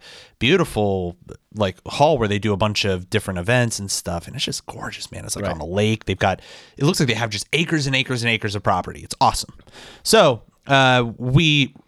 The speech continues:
Speaker 1: show up into town. We get there at, like, I don't know,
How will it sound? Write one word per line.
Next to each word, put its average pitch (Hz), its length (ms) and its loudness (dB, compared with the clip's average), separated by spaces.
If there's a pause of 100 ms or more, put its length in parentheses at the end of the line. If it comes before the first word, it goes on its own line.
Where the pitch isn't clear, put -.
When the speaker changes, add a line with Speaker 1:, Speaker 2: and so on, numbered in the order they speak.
(160)
Speaker 1:
show 208 360 4
up 196 140 2
into 170 140 -2
town. 135 360 2
We 139 100 2
get 151 220 -2
there 147 220 6
at, 117 140 2
like, 113 380 2 (480)
I 185 60 4
don't 208 100 6
know, 143 260 4